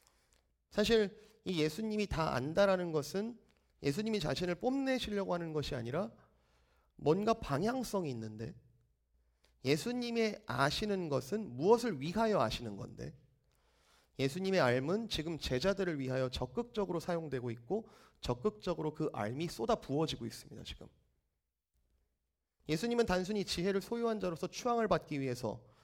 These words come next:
지금 "내가 안다, 내가 안다, 나는 안다." 이렇게 얘기하시는 것이 아니고,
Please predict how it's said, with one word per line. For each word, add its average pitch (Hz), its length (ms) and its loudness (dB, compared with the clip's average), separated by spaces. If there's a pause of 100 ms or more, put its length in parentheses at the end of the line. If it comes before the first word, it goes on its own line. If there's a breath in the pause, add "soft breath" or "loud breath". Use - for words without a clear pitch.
(300 soft breath)
지금 131 340 0
"내가 139 280 4
안다, 127 300 0
내가 131 260 0
안다, 117 280 -2
나는 131 260 -2
안다." 113 340 -2
이렇게 131 340 -4
얘기하시는 123 380 -2
것이 123 180 -2
아니고, 135 480 0